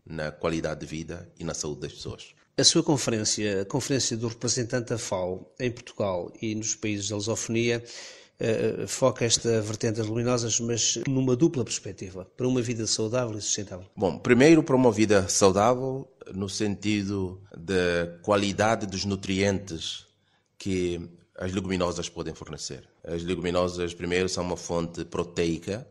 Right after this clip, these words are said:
Speaker 1: de origem vegetal, muito rica, tem muita proteína,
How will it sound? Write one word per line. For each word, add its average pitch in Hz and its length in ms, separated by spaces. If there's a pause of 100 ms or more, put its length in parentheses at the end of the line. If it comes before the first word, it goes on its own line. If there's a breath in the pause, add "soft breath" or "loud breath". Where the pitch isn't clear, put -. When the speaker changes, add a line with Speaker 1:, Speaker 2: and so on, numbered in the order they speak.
Speaker 1:
de 87 100
origem 82 760
vegetal, 82 920
muito 90 440
rica, 82 480 (200)
tem 76 120
muita 73 1080
proteína, 85 640